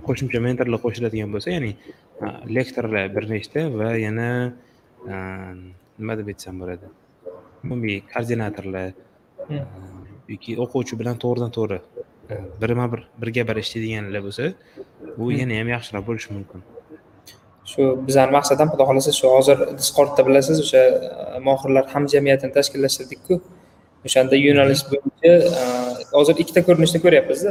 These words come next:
Speaker 2: Misol, bepul kurslarimiz uchun odatda, a, ana mentorlar jalb qilinmaydi. Bepul kurslarimiz
Speaker 1: Mhm.
Speaker 2: shunda yuklanadi va uni, a, o'quvchilar o'zla-,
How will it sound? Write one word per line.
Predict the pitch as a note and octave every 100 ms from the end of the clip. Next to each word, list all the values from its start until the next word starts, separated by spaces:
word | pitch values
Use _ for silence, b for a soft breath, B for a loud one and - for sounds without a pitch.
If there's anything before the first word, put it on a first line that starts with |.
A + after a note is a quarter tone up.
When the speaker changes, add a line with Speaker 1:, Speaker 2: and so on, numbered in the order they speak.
| D#3
Speaker 2:
Misol, | D3 C#3
bepul | D#3 D3
kurslarimiz | D#3+ D#3 D#3+ D3+ C#3+ C#3+
uchun | G3+ G3+ -
odatda, | C#3+ D3 C#3+ - F#3 F3+ - -
a, | B2+ B2+ B2+ B2 A#2 - - - -
ana | C#3 C#3+
mentorlar | D#3 D#3+ D3 F3 F3+ F3+
jalb | D3+ D3+
qilinmaydi. | E3 C#3 B2+ B2+ F3+ - b b b -
Bepul | D3 C#3+
kurslarimiz | C#3+ D3 D3+ C#3+ B2+
Speaker 1:
Mhm. |
Speaker 2:
shunda | A2+ C#3+
yuklanadi | C#3 C#3+ C3+ B2 E3 A#3 - - -
va |
uni, | C#3+ D3+ E3 G3 F3 - B2+
a, | B2+ D3+
o'quvchilar | D#3 D3+ - D#3+
o'zla-, | D#3 D3+ D#3